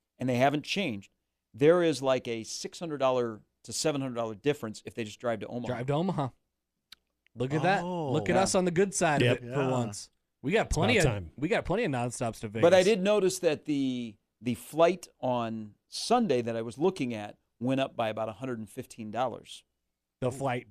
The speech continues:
Speaker 2: back after the game?
Speaker 1: No, no, the, the flight I was looking at round trip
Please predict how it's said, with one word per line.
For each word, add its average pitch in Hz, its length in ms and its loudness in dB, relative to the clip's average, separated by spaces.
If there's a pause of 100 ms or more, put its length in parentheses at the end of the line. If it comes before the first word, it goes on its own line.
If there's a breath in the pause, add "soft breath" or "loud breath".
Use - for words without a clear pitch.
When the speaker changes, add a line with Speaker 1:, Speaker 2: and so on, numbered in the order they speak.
Speaker 2:
back 120 460 0
after 131 240 -4
the 107 80 -12
game? 113 220 -2
Speaker 1:
No, 143 120 4
no, 120 140 0
the, 117 200 -2
the 113 140 -10
flight 156 240 4
I 147 60 6
was 127 120 0
looking 123 180 -4
at 113 100 -8
round 127 240 0
trip 139 320 -2